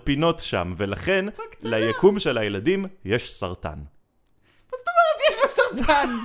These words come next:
Speaker 1: <laughs>
Speaker 2: ליטרלי יש לו סרטן?
Speaker 1: כן. מכיר את הבת
Speaker 2: לא,
Speaker 1: זה
Speaker 2: לא, לא, לא, לא,
Speaker 1: כן,
Speaker 2: לא.
Speaker 1: אני
Speaker 2: לא
Speaker 1: אסביר.
Speaker 2: מזל סרטן.
Speaker 1: לא,
Speaker 2: המחלה,
Speaker 1: אז
Speaker 2: מחלת הסרטן.
Speaker 1: כן, בגלל זה הוא מזל סרטן, פז.
Speaker 2: What?
Speaker 1: שים לב. ה-,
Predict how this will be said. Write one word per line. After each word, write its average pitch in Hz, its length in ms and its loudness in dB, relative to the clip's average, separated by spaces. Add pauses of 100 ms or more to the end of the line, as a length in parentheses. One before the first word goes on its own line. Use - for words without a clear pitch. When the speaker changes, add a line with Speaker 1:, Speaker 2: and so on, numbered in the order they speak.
(340)
Speaker 1:
<laughs> - 400 -20
Speaker 2:
ליטרלי 359 520 2 (120)
יש 392 100 -4
לו 427 100 -2
סרטן? 226 580 0 (220)
Speaker 1:
כן. 110 220 2 (160)
מכיר 196 340 4
את 233 100 4
הבת 170 280 6
Speaker 2:
לא, 285 200 12
Speaker 1:
זה 302 120 12
Speaker 2:
לא, 285 160 12
לא, 247 120 8
לא, 208 120 8
לא, 165 60 4
Speaker 1:
כן, 233 180 10
Speaker 2:
לא. 208 80 12
Speaker 1:
אני 196 60 12
Speaker 2:
לא 185 80 12
Speaker 1:
אסביר. 254 180 10
Speaker 2:
מזל 254 120 8
סרטן. 175 640 2
Speaker 1:
לא, 165 120 8
Speaker 2:
המחלה, 233 480 8
Speaker 1:
אז 165 280 10
Speaker 2:
מחלת 269 280 10
הסרטן. 440 80 0
Speaker 1:
כן, 339 240 12 (180)
בגלל 214 220 8
זה 214 120 12
הוא 311 120 12
מזל 285 240 8
סרטן, 302 440 8 (140)
פז. 151 440 4 (1300)
Speaker 2:
What? - 460 10 (160)
Speaker 1:
שים 170 300 2
לב. 107 220 2 (600)
ה-, 123 220 8